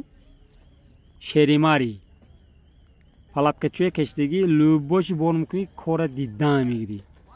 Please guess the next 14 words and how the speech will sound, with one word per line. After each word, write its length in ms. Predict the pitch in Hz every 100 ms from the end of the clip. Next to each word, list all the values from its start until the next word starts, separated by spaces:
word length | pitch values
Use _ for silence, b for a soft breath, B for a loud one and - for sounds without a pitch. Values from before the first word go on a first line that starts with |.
| - - _ - _ _
Нархша 440 | 143 190 208 - 226 156
ҳафтод 320 | - - 196
ҳазор 160 | 175 190 -
сомон 260 | 151 165 151
гуфтусям. 500 | - 131 - 190 226 - - - _ _ _ _ _ _ _ -
Савдо 320 | 139 139 175
мешудагисти, 680 | 165 151 143 160 185 - 143 147
а? 0 | 180 220 - - 285 294 302 - - - - - - 339 330 339 339 302 - - - - - - - - 208 - _ 156 143 139 _ - _ - _ - - _ _ - _ _ -
На, 180 | 165 156 104 _ _ 135
рушной 500 | 135 - 160 175 160
не, 140 | 170 165
электропакет. 840 | 139 - 139 - 127 - 165 175 _ _ - - - _ _ _
Стрелкот 640 | - - 135 135 - 160
ҳам 100 | 170